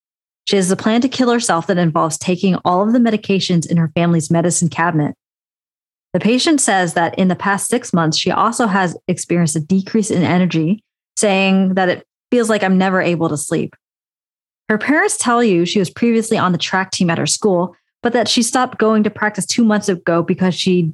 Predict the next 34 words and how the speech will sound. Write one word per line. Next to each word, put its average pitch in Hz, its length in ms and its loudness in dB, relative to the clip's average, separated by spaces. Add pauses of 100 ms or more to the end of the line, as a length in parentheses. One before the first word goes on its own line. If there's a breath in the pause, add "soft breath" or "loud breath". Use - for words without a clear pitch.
(100)
didn't 196 200 2
see 180 120 -2
the 160 80 0
point 180 300 0
anymore. 151 500 0 (920)
Despite 269 420 0
quitting 277 300 2
the 226 80 2
track 226 420 -2
team, 175 240 0
the 160 100 0
patient 208 380 0
reports 190 340 0
a 175 80 0
weight 185 280 2
loss 165 240 -2
of 156 160 -4
five 180 240 0
pounds 170 320 0
in 180 80 0
the 170 80 0
past 170 320 -2
six 208 240 -2
months 156 320 0 (300)
because 214 260 0
of 190 80 0
a 190 40 2
decrease 220 480 0
in 185 120 0
her 165 140 -4
appetite. - 680 -2 (840)
She - 180 0
denies 185 400 2
fevers, 214 680 0